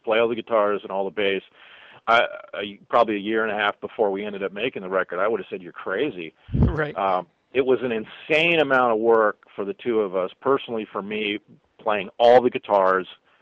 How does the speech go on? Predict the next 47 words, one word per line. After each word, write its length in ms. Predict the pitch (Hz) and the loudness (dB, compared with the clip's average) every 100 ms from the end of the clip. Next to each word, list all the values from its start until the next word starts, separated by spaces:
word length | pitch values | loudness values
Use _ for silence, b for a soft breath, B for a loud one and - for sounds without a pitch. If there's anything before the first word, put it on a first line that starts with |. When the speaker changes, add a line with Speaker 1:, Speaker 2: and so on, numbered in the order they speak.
| _ | _
Speaker 1:
playing 220 | 117 110 | 0 0
the 60 | 104 | 0
role 240 | 107 104 | 2 2
of 80 | 98 | 0
two 120 | 131 | -6
guitar 320 | 127 131 113 107 | -6 0 2 2
players 400 | 110 98 95 92 - _ _ - | 0 0 -2 -4 -16 _ _ -4
and 160 | 127 | 0
a 20 | |
bass 200 | 135 120 - | 2 2 0
player, 340 | 110 92 90 87 _ | -6 -4 -4 -6 _
writing 240 | 104 123 135 | 0 2 6
all 100 | 123 | 4
the 80 | |
music. 360 | 113 101 95 98 b b b b b _ _ - | 4 -4 -4 -6 b b b b b _ _ 2
There 160 | 123 | 4
were 100 | 135 | 6
times 300 | 131 123 110 | 4 2 2
I 40 | 104 | 0
thought 180 | 98 101 | 0 -2
my 120 | 92 | -2
head 180 | 107 123 | 0 0
was 120 | 104 | -2
gonna 140 | 95 | -8
explode. 560 | 90 - - 95 92 85 _ | -14 -18 -4 -2 -2 -4 _
I 80 | - | -10
was 140 | 92 90 | -10 -8
doing 240 | 107 123 - | -8 -8 -6
so 120 | 98 | -8
Speaker 2:
<laughs> 20 | |
Speaker 1:
much. 260 | 87 92 90 - _ _ _ _ _ _ _ _ - | -4 -6 -6 -12 _ _ _ _ _ _ _ _ -2
<clears throat> 20 | |
It 300 | - 151 123 | -2 0 0
was 120 | 123 123 | 0 2
not 280 | 135 131 | 4 4
easy, 480 | 131 135 113 101 87 _ | 2 -4 -8 -14 -16 _
and, 460 | 117 117 117 113 110 _ _ _ _ _ _ | -10 -8 -8 -10 -12 _ _ _ _ _ _
um, 580 | 117 117 117 117 117 113 _ _ | 2 4 6 4 0 -12 _ _
I'm 160 | 107 127 | -8 2
not 200 | 165 196 - - | 4 4 0 2
sure 160 | 175 | 6
if 120 | 170 - | 6 6
I 100 | 151 | 4
wanna 280 | 143 139 | 4 2
do 220 | 120 120 123 | 0 0 4
that 180 | 127 | 4
again. 560 | 113 98 107 110 117 120 | 4 -2 -2 -2 -4 -8